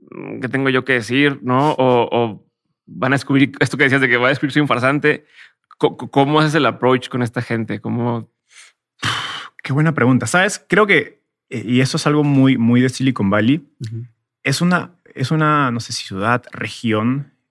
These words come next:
Speaker 2: Y alguna vez escuché un video de, al, al director de Y Combinator
Speaker 1: Ujú.
Speaker 2: decir algo muy, muy, muy interesante que creo que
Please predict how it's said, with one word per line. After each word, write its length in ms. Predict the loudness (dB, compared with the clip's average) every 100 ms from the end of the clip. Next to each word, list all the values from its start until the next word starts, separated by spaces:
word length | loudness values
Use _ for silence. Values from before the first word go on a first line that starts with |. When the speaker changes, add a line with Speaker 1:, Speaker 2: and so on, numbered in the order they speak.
| _
Speaker 2:
Y 180 | -8 0
alguna 220 | 2 2
vez 100 | 0
escuché 300 | 0 0 2
un 100 | 2
video 240 | 2 2
de, 160 | 2 0
al, 360 | -2 -2 -4 -10 _ -16 -10
al 100 | -2
director 300 | 0 0 0 0
de 100 | 0
Y 40 | 0
Combinator 580 | 0 -2 -2 -2 -6 _ -14
Speaker 1:
Ujú. 260 | -10 -10 -8
Speaker 2:
decir 240 | -6 0
algo 120 | 0 2
muy, 160 | 2
muy, 400 | 0 0 -4 -6
muy 180 | -2 0
interesante 420 | 0 0 -2 -2 0
que 80 |
creo 160 | 0 -2
que 140 | -4